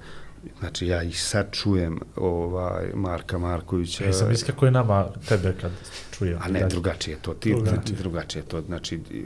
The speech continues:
Speaker 1: kako se zove, Marko Marković, Jordan Ivanović, Milan Anđić, naši su bili Budo Bućin, po-, Željko Šoć, Bato Kokolj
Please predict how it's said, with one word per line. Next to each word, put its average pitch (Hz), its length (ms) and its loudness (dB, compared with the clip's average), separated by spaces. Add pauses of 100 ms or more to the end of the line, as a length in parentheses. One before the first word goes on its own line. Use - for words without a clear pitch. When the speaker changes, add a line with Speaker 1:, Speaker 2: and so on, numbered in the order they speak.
Speaker 1:
kako - 200 -8
se 87 100 -4
zove, 78 240 -4
Marko 90 600 -4
Marković, 82 440 -6
Jordan 80 300 -4
Ivanović, 76 720 -8 (160)
Milan 85 280 -10
Anđić, 82 600 -8 (360)
naši - 380 -8
su - 160 -8
bili 82 240 -6
Budo 80 300 -8
Bućin, 78 460 -8 (760)
po-, - 100 -10 (160)
Željko 85 400 -4
Šoć, - 360 -6
Bato 80 320 -8
Kokolj - 380 -12